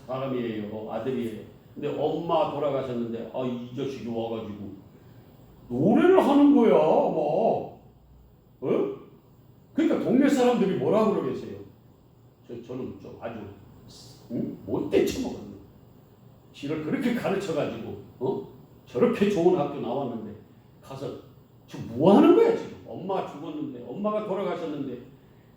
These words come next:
노래를 하고 있다고, 저는 좀. 얼마나 욕을 먹었는지 몰라요. 그때 당시에는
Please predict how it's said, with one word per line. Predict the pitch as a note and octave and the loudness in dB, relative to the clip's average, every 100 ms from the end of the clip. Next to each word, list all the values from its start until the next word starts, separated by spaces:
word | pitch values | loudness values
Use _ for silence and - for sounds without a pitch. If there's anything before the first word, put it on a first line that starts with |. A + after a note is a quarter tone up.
| - | -2
노래를 | A3+ F#4 G#4 G4+ D4+ | 8 10 10 10 8
하고 | G#3 G3 - | 4 0 -8
있다고, | - - - | -12 -16 -18
저는 | A#2 A2 G2+ | -16 -16 -16
좀. | - - _ _ _ _ _ _ _ _ _ _ _ _ _ _ _ - G3 | -20 -20 _ _ _ _ _ _ _ _ _ _ _ _ _ _ _ -8 0
얼마나 | D#4 G4 G#4 G#4 G4+ | 4 6 8 10 10
욕을 | D#4 D4+ C#4 | 10 6 2
먹었는지 | A3+ G#3+ E3 D3+ | 0 -2 -6 -8
몰라요. | - D3 B2 A#2 - - - _ _ _ _ _ _ _ _ _ _ _ - | -10 -8 -8 -10 -12 -18 -20 _ _ _ _ _ _ _ _ _ _ _ -8
그때 | A3+ C4 | -4 0
당시에는 | A3+ G3+ F#3 F#3 C4 - | 2 2 2 0 0 -6